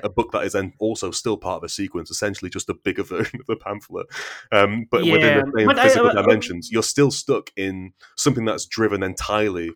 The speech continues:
Speaker 1: uh, upon what the story is that you can, that you can kind of channel into that pamphlet.
Speaker 2: Right.
Speaker 1: Because I don't think
Speaker 2: See,
Speaker 1: there's
Speaker 2: I
Speaker 1: any
Speaker 2: think
Speaker 1: comics that you
Speaker 2: Mm.
Speaker 1: would be reading now, like, month by month, where
Speaker 2: Yeah.
Speaker 1: the reason people are picking them up is because of what is necessarily,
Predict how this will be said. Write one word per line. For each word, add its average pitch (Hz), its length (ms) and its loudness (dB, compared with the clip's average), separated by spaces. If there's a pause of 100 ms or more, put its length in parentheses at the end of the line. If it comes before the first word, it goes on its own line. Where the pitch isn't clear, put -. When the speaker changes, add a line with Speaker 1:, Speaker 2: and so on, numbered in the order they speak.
(380)
Speaker 1:
uh, 90 420 0
upon 98 400 -2
what 107 140 2
the 104 80 -4
story 95 460 0
is 85 80 -8
that - 100 -8
you 90 100 -12
can, 87 160 -10 (120)
that 101 140 -4
you 95 100 -10
can 87 160 -10
kind 90 220 -6
of - 120 -12
channel 90 460 -6
into 90 240 -12
that 80 180 -6 (160)
pamphlet. 87 280 -4
Speaker 2:
Right. 135 400 2
Speaker 1:
Because 127 140 4
I 143 40 6
don't 151 180 6
think 151 120 0
Speaker 2:
See, 139 80 6
Speaker 1:
there's - 100 6
Speaker 2:
I - 20 6
Speaker 1:
any 131 100 4
Speaker 2:
think 127 120 2
Speaker 1:
comics 123 320 2
that 113 100 -4
you 107 160 -6
Speaker 2:
Mm. 110 160 -12
Speaker 1:
would 107 200 -2
be 101 120 -6
reading 95 380 -6
now, 95 220 0
like, 87 180 -4
month 92 240 -6
by 90 100 2
month, 90 380 -6 (380)
where 92 380 4
Speaker 2:
Yeah. 131 120 8 (260)
Speaker 1:
the 120 100 4
reason 113 260 2
people 113 200 -2
are 92 40 -4
picking 107 260 -2
them 98 160 0
up 98 200 0
is 98 80 -10
because - 280 -8
of 87 100 -8
what 90 220 -4
is 90 120 -8
necessarily, 87 840 -6